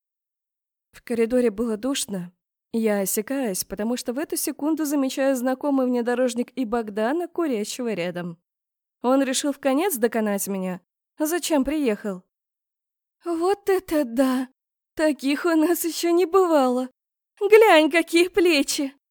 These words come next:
Восхищенно кудахчет одна из девушек, стоящих неподалеку. «А мне больше интересно рассмотреть его татуировки», — раздается смех другой.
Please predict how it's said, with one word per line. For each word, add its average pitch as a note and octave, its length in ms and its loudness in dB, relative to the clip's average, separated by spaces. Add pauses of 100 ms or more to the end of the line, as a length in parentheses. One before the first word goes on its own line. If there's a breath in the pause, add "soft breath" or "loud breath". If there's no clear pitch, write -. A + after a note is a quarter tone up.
(460)
Восхищенно G#3+ 720 -2
кудахчет G3+ 540 -4
одна G3+ 300 -4
из G3 80 -4
девушек, B3+ 500 -6
стоящих B3+ 480 -6
неподалеку. A#3+ 760 -6 (480)
«А D4+ 140 2
мне C#4 280 4
больше D4 380 -2
интересно D4+ 680 0
рассмотреть D4+ 600 -4
его C#4+ 260 -2
татуировки», — D4 920 -4 (680)
раздается G#3 640 -2
смех G3 300 -6
другой. G3 500 -6